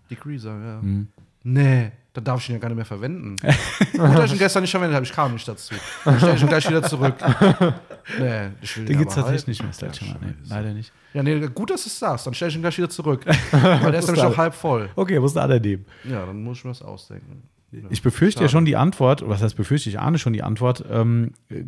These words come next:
Speaker 2: eine sehr beliebte Frage in Kundenpodcasts hier ist immer: Hast du eine
Speaker 1: Stationary.
Speaker 2: Lieblingsmarke und
Speaker 1: Also,
Speaker 2: Lieblingsprodukt?
Speaker 1: City Garage. <laughs>
Speaker 2: Und hast du eine unbeliebteste,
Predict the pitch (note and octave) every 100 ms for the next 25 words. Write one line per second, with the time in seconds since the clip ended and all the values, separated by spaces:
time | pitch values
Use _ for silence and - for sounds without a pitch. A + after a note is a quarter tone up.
0 | - - A2+ A#2 A2+ G#2+ G#2 B2+ C#3+ C#3+
1 | C#3 - G#2+ C3 C#3 - A#2 A2+ A2 -
2 | E3+ D#3 C3 - A#2+ A2+ A2+ G#2+ A2 A#2
3 | B2 - _ _ A#2 - D3+ A#2 G#2 A2+
4 | A2 F3 - A#2+ A2 D#3 E3 E3+ A2+ G#2+
5 | D#3+ G#3+ G#3 - F#3 G#3+ A#2 B2 G3 -
6 | C#4 - E4+ G#3 F3+ G#3+ F#3+ F3+ - D#3
7 | E3 E3+ G3 A3+ D3+ C#3+ C3 B2 - G#2+